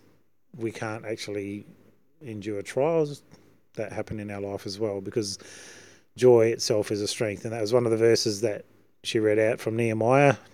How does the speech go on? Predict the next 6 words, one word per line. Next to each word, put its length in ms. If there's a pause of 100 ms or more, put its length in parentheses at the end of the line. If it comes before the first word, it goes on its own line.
(520)
chapter 320
eight, 240
verse 220
ten. 300 (1000)
And 320
they 280